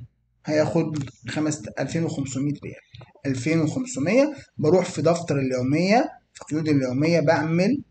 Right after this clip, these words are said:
مصروف إهلاك للسيارة بألفين وخمسمية ريال. تمام؟ وإذا القيد زي ما قدام حضراتكم خمس آلاف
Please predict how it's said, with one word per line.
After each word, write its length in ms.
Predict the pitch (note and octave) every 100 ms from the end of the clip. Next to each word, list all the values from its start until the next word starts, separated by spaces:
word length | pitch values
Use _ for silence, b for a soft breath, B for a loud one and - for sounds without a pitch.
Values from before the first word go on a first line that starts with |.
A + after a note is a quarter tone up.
| _ -
مصروف 460 | C3+ - D#3+ D#3+
إهلاك 340 | C#3+ C3+ D#3+ E3
للسيارة 600 | C#3 - B2 C3 F#3 G3
بألفين 420 | - A#2+ A#2 D3+
وخمسمية 680 | C#3 A#2+ A#2+ A#2+ B2+ C3+ A2
ريال. 340 | A#2 E3+ D#4 - - _ _ -
تمام؟ 320 | B2+ D3+ - - - -
وإذا 240 | D#3+ F3 D#3
القيد 500 | C3+ - D#3 D#3 E3+ -
زي 120 | D3
ما 100 | D3
قدام 220 | B2+ C#3+ -
حضراتكم 520 | B3+ D#3 G3+ - D#3
خمس 440 | - D3+ C#3+ -
آلاف 240 | C#3 D3